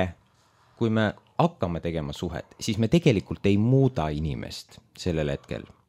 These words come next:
Kui me näeme, et suhte tegemise puhul inimene muutub,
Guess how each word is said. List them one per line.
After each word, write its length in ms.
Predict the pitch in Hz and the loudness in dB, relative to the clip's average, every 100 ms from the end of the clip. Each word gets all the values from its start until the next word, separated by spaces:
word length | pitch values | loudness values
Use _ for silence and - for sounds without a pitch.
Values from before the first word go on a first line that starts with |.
| _ - - - - | _ -20 -20 -20 -4
Kui 100 | 117 | 0
me 120 | 113 | 2
näeme, 320 | 131 170 147 104 | 4 4 4 2
et 80 | |
suhte 680 | - - 160 - - - 107 - | -4 -2 -2 -2 -6 0 0 2
tegemise 800 | 143 143 104 85 - 82 80 - _ | 0 2 0 0 0 0 0 -4 _
puhul 460 | - 131 113 95 80 - - | -4 -2 2 2 0 -6 -4
inimene 460 | 131 127 87 80 85 | 0 0 0 -2 -2
muutub, 640 | 101 175 170 - - - | 2 2 0 -2 -4 -2